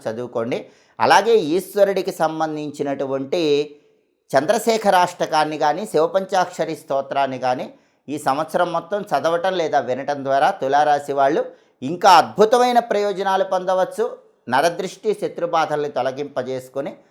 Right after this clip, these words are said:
సకల శుభాలను సిద్ధింపజేసుకోవచ్చు. జ్యోతిష శాస్త్రపరంగా ఒక వ్యక్తికి జాతక ఫలితాలు చెప్పేటప్పుడు రెండు రకాలుగా చూసి జాతక ఫలితాలు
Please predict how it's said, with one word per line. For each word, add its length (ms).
సకల 260
శుభాలను 560
సిద్ధింపజేసుకోవచ్చు. 1300
జ్యోతిష 540
శాస్త్రపరంగా 1120
ఒక 180
వ్యక్తికి 520
జాతక 560
ఫలితాలు 420
చెప్పేటప్పుడు 760
రెండు 280
రకాలుగా 600
చూసి 220
జాతక 480
ఫలితాలు 400